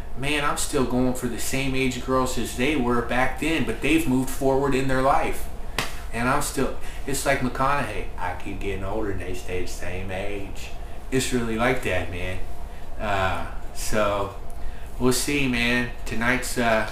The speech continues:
tonight's a big night, though. To be able to, to, to do this, man, and, uh, I mean, I got my, I, you know, got my health and everything, and, uh,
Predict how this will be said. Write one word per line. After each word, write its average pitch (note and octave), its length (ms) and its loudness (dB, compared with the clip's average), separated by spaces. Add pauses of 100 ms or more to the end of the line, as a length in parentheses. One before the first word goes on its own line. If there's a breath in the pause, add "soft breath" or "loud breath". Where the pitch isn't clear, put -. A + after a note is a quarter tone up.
(120)
tonight's B2 380 0
a - 40 0
big A#2+ 240 0
night, A2+ 340 0
though. G2+ 320 -2 (440 loud breath)
To - 100 -4
be A#2 140 0
able A#2+ 220 2
to, G2 160 2
to, - 320 -2
to - 280 -4
do B2 280 4
this, A#2+ 440 0
man, A2 460 -2
and, G2 460 -2
uh, F#2 240 -2 (580 loud breath)
I G#2+ 100 0
mean, G2+ 260 -2 (240)
I G#2 100 -2
got A2+ 240 0
my, F#2+ 120 -2 (400)
I, G#2+ 180 -4 (180)
you A2+ 140 -4
know, G2 320 -6
got G#2 180 -6
my G#2+ 100 -4
health A2 440 -2
and G#2+ 100 2
everything, A2 720 -2
and, G2 260 -4
uh, F#2+ 240 -2